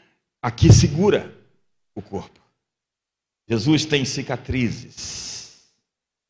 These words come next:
E é a aliança que ele fez comigo. Ei, eu tenho uma aliança de sangue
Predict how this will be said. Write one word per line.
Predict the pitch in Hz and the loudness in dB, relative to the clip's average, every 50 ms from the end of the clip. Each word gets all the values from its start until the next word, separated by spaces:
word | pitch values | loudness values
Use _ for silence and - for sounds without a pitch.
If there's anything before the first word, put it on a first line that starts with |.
| _ _ _ _ _ _ _ _ _ _ _ _ _ _ _ _ _ _ _ - | _ _ _ _ _ _ _ _ _ _ _ _ _ _ _ _ _ _ _ -10
E | - 92 98 101 | -6 -4 0 2
é | 113 117 113 117 117 - | 2 2 0 -2 -2 0
a | 104 107 | 2 2
aliança | 110 110 107 107 110 110 113 110 107 - - - - - - - - _ _ _ _ _ _ _ _ _ _ - | 2 4 2 2 2 2 2 0 0 -4 -6 -10 -10 -12 -12 -14 -18 _ _ _ _ _ _ _ _ _ _ -10
que | - | -8
ele | 104 90 | -8 -8
fez | 87 - - 95 87 - | -6 -4 -4 -4 -4 -4
comigo. | - - 90 87 87 87 78 73 - - - _ _ _ _ _ _ _ _ _ _ _ _ _ _ _ _ _ _ - - | -6 -6 -4 -2 0 -2 -2 -4 -8 -14 -20 _ _ _ _ _ _ _ _ _ _ _ _ _ _ _ _ _ _ -4 0
Ei, | 135 135 117 - - - - - - _ _ _ _ _ _ _ _ | 0 2 2 0 -4 -8 -14 -18 -20 _ _ _ _ _ _ _ _
eu | - 127 117 117 117 | -2 -2 -2 -2 -2
tenho | - 127 127 120 110 101 90 - - - - | -4 -2 0 2 0 0 0 -4 -8 -10 -10
uma | 95 98 101 95 | -6 -6 -4 -2
aliança | 95 90 90 95 98 95 90 - - 90 | -2 -2 -2 -4 -4 -4 -4 -4 -6 -6
de | 82 78 | -6 -8
sangue | 78 - - - - 92 90 87 82 80 - | -10 -12 -10 -8 -6 -6 -4 -4 -4 -6 -8